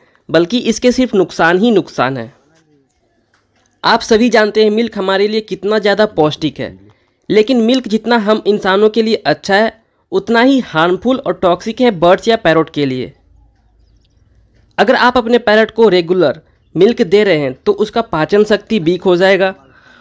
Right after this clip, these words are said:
उसके पेट में गैसेस की प्रॉब्लम आ सकती है, उसका पेट खराब हो सकता है। आप देखेंगे वो अचानक से खाना पीना बंद कर देगा, अपनी आँखों को बंद कर लेगा।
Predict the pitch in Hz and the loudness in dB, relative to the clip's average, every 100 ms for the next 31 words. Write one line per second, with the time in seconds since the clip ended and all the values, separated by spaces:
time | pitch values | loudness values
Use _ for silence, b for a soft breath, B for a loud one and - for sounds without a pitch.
0 | b - 190 233 226 226 233 233 170 160 | b -6 -2 -2 2 0 2 2 2 0
1 | 202 - 214 180 165 190 214 135 156 190 | -2 -6 -6 -2 0 0 -4 -4 -4 -4
2 | 175 185 202 208 208 _ _ _ - - | -8 -4 -2 -4 -6 _ _ _ -14 -2
3 | 208 208 208 214 - 190 160 170 185 196 | -4 2 2 2 0 -2 0 0 -2 -4
4 | 190 202 190 196 _ _ _ _ _ _ | -6 -4 -4 -4 _ _ _ _ _ _
5 | - 139 185 233 240 247 254 247 - 233 | -4 -2 2 0 0 0 2 0 -2 -4
6 | 202 185 208 208 196 180 180 185 190 190 | 0 0 0 -4 -4 -2 0 2 2 2
7 | 147 165 160 185 175 185 202 - 190 - | 0 0 0 -2 0 -2 -2 -2 -2 0
8 | 143 143 175 185 180 185 185 175 180 190 | -2 -2 -2 2 2 0 0 0 0 -2